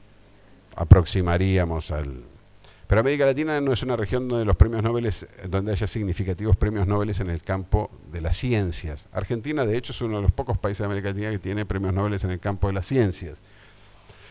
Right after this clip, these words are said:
Pero en general los premios Nobel que hemos tenido en América Latina y que hemos tenido varios,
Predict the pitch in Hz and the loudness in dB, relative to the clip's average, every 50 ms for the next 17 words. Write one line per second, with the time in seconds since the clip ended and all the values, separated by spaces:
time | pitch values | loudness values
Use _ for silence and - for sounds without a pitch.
0 | - - 113 123 127 - - 143 147 147 147 160 165 156 - - 156 147 147 139 | -6 0 0 0 2 2 0 0 2 4 4 4 6 6 6 6 4 2 2 2
1 | 131 143 147 143 127 - 147 131 123 - - 120 143 175 180 147 123 123 120 120 | 2 2 2 2 0 0 0 -2 -2 -2 -2 -2 0 0 0 0 2 0 0 0
2 | 110 117 110 131 160 165 147 120 101 - 107 101 95 - - 110 117 127 135 131 | 0 0 0 0 -2 -4 -4 -6 -4 -4 -4 -4 -4 -4 -4 -4 -2 -2 -2 0
3 | 127 127 123 120 120 127 131 131 - | 2 2 2 2 0 -2 -2 -4 -6